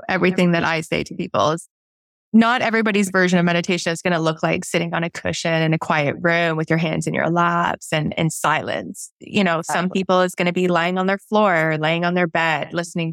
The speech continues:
Speaker 1: to a guided meditation to start, right? It's,
Speaker 2: Yeah.
Speaker 1: it takes a lot of courage to sit still with yourself.
Speaker 2: It does. It really does. And meditation can look like, I mean, this is part of what I,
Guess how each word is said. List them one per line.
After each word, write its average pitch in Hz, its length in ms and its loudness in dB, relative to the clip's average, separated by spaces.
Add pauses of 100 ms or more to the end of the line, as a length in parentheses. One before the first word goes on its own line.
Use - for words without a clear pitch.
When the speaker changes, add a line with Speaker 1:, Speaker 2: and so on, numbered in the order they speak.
Speaker 1:
to 160 520 -6 (360)
a 196 80 4
guided 180 400 0
meditation - 520 -6
to - 120 -12
start, - 440 0
right? 175 320 0
It's, 202 320 -2
Speaker 2:
Yeah. 160 260 -4 (120)
Speaker 1:
it 214 100 2
takes 240 220 -2
a 269 60 4
lot 196 480 4
of 196 160 -4
courage 202 760 0 (440)
to 214 200 4
sit - 480 -4
still 220 760 0
with 180 280 0
yourself. 160 640 0 (720)
Speaker 2:
It 226 300 0
does. 180 560 2
It 208 80 4
really 208 420 4
does. 165 300 0
And 185 220 2
meditation 226 580 2
can 220 260 0
look 202 220 2
like, 190 460 0 (100)
I 190 80 0
mean, 190 300 0 (640)
this 190 200 0
is 190 80 -6
part 185 260 0
of 180 100 -4
what 170 160 2
I, 165 300 2